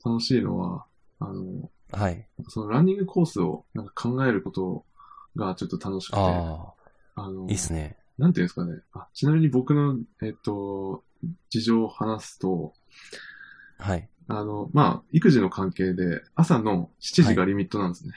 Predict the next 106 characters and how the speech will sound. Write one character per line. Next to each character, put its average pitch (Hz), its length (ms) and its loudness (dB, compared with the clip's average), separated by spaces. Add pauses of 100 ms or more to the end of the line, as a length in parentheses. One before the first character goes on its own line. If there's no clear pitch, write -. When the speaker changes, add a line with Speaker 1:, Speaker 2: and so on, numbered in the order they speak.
(120)
Speaker 2:
は 104 140 0
い。 - 20 -
は 82 60 0
い。 82 120 -12 (120)
Speaker 1:
朝 175 240 6
の 156 120 8
七 - 260 2
時 160 120 6
ま 139 120 0
で 135 120 0
に、 120 320 0 (120)
え 104 40 -2
ー、 90 360 0
Speaker 2:
戻 98 140 2
っ 95 40 -2
て - 100 -8
こ - 120 -4
な 87 60 0
い 85 80 -4
と。 - 200 -12
Speaker 1:
そ 110 220 2
う - 40 2
で 87 60 0
す 90 100 -6
ね。 87 180 -4 (340)
戻 135 120 -2
っ - 20 2
て 127 60 4
こ 123 120 4
な 135 60 2
い 135 40 0
と 160 100 6
色 113 180 4
々 104 120 0
支 - 120 -6
障 107 180 0
が 101 80 0
出 101 100 0
る 92 80 2
ん - 20 -2
で 78 80 -6
す - 80 -14
よ。 - 60 -14 (680)
Speaker 2:
<laughs> - 680 0
Speaker 1:
で、 156 180 6
Speaker 2:
わ 110 100 0
か 117 120 -6
る。 104 180 -8 (220)
Speaker 1:
マ 117 120 4
ラ 175 100 6
ソ 185 180 2
ン 185 140 2
の 180 140 4
ト 175 100 2
レ 175 120 6
ー 160 40 6
ニ 107 100 2
ン 87 40 0
グ 87 60 0
っ - 20 0
て、 92 240 -2
あ 95 140 -2
の、 95 240 -4
エ 117 60 4
ル 151 120 10
エ 180 40 10
ス 180 140 0
デ 185 80 4
ィ 147 40 8
ー - 40 2
っ - 80 -6
て 90 100 -4
言 - 80 -2
っ - 20 -18
て、 - 400 -4 (100)
Speaker 2:
は 113 160 0
い。 117 60 4
Speaker 1:
ロ 120 60 2
ン - 20 -2
グ 123 160 0
ス - 340 -6
ロ 117 200 4
ー 113 40 -4
デ 113 80 0
ィ - 20 0
ス - 120 -6
タ 92 100 -4
ン 85 80 -4
ス - 180 -20
っ - 40 -20
て、 95 300 -2
あ - 80 -12
の、 202 40 0
Speaker 2:
は 98 80 2
い。 170 120 -4 (200)
Speaker 1:
ゆ 120 100 -2
っ - 40 -10
く - 160 2
り 127 100 6
長 120 220 4
く 151 100 2
走 131 240 0
る 107 60 4
っ 85 120 -4
て - 100 -4
い 87 100 0